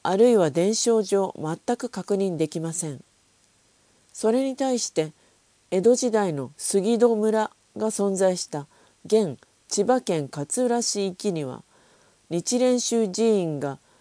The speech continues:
他宗の寺院よりも圧倒的に多く、杉戸村、勝浦市杉戸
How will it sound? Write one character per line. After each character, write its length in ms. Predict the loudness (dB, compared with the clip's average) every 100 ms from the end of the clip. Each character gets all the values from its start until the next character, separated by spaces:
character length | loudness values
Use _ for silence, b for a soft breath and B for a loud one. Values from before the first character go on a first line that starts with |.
| b -4
他 160 | -2
宗 280 | 0 0 0
の 180 | 0 0
寺 180 | 2 2
院 140 | 2
よ 120 | 0
り 120 | -2
も 220 | -4 -8 -8
圧 180 | -10 -8 -2
倒 140 | 0
的 280 | 2 0 0
に 120 | -2
多 220 | 0 0
く、 280 | -2 -6 -6 _ b b b b
杉 420 | -2 0 2 2
戸 140 | 2
村、 320 | 0 -2 -4 -6 _ b b b b _ _ _ _ _
勝 280 | -10 -2 2
浦 140 | 2 2
市 120 | -4
杉 300 | -6 -4 -4
戸 160 | -6